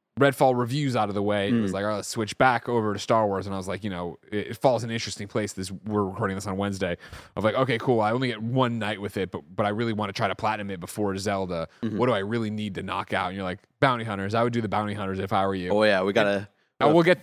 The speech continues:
Speaker 1: we'll get into the spoiler part of that.
Speaker 2: Yeah.
Speaker 1: But, like, just in general for what we're talking about with stances,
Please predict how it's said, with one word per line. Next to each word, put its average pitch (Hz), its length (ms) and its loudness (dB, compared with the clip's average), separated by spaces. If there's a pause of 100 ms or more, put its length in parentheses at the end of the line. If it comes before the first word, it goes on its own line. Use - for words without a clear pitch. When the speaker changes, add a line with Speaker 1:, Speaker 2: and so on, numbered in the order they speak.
Speaker 1:
we'll 196 140 6
get 226 100 10
into 202 120 4
the 175 60 4
spoiler 190 340 8
part 156 200 8
of 139 60 6
that. 139 200 6
Speaker 2:
Yeah. 101 100 2
Speaker 1:
But, 156 120 8
like, 147 340 4 (140)
just 156 320 2
in 143 180 0
general 143 340 2
for 131 160 0
what 127 100 0
we're 113 60 -4
talking 120 160 2
about 107 80 -4
with 95 80 -6
stances, 131 520 -2